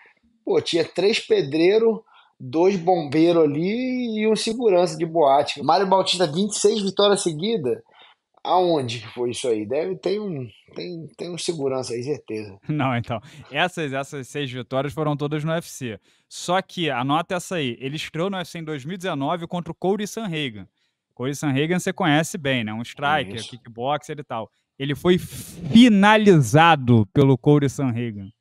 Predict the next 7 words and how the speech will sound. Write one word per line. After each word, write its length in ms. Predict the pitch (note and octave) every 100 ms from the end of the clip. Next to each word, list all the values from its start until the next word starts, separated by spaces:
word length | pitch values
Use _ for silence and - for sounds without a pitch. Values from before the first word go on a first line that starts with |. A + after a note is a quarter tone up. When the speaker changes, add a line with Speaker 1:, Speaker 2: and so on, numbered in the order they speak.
| _
Speaker 1:
Aí, 260 | G2+ F#2 F2
ó. 80 | E2 _ _ _ _
Zé 140 | G2 G2+
Aldo 200 | G2 F#2+
vai 100 | G2
amassar 1000 | F#2 G#2+ - - - - - G2+ G2 F#2
ele. 400 | F#2 E3 F#2